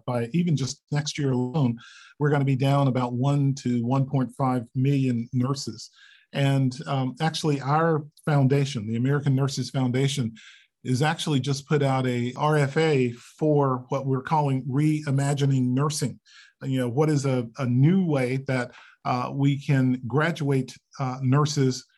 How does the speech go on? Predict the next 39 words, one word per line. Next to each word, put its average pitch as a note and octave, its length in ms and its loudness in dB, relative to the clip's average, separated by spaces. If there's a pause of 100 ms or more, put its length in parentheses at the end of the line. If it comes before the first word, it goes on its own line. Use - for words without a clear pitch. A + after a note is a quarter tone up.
(360)
to D3+ 100 2
where E3 180 4
they D3 160 2
are C3 100 2
still, D#3+ 680 -2
uh, C3+ 180 -6
you D3 140 2
know, B2+ 100 2
receive C3+ 360 -2
the D#3 140 2
education, D3 800 -2
uh, B2 240 -6
that B2+ 180 -2
they B2+ 160 0
would C3+ 240 2
in B2+ 140 -2
tr-, - 180 -12 (140)
traditional C#3+ 480 -2
setting, C#3+ 440 0 (400)
but D3 140 0
what F3 140 2
are D#3+ 40 0
some E3 200 -2
of D3+ 80 0
the C#3+ 100 2
other, C3+ 480 0
um, B2+ 420 -4 (380)
uh, C#3 200 -12
models C#3+ 540 2
or C3+ 120 2
modes C#3+ 420 2
that B2+ 160 -2
we C3 100 0
can C3 220 0
use C3+ 320 2
that B2+ 160 -4
would B2 140 -4
help C#3 340 -4
that B2 280 -4